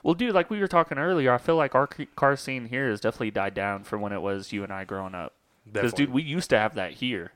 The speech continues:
Speaker 1: in Oklahoma City. That
Speaker 2: Yeah.
Speaker 1: wasn't an issue. Um, but, dude, it's shot down,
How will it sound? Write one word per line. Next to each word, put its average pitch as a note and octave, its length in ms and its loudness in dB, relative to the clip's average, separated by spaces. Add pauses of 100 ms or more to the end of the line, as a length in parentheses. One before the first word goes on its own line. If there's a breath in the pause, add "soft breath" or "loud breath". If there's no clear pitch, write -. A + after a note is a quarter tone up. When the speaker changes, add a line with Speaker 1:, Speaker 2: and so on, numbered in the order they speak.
(140)
Speaker 1:
in A#2 180 0
Oklahoma G2 420 -4
City. G2 220 -2
That F#2+ 140 -2
Speaker 2:
Yeah. A#2 60 0
Speaker 1:
wasn't G#2+ 260 -2
an G2 120 -10
issue. F#2+ 380 -6 (400 soft breath)
Um, F#2 280 -4
but, F2 120 -4
dude, G#2 160 -2
it's G2+ 140 -2
shot - 420 -6
down, G2 400 -6